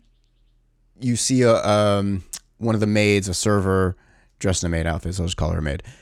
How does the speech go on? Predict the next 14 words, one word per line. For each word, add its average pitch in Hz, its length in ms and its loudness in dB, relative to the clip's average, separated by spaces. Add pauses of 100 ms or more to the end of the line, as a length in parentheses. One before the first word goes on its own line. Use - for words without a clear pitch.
(140)
um, 87 480 -2 (140)
walking 98 380 0
around, 87 260 -2
and 104 160 -2
this 107 160 -2
ends 101 180 -2
up 87 140 -4
being, 90 480 -2 (180)
uh, 73 160 -6
Catwoman. 76 480 0
It's, - 140 -6
it's - 180 -8
Anne 104 220 0
Hathaway. 87 460 -4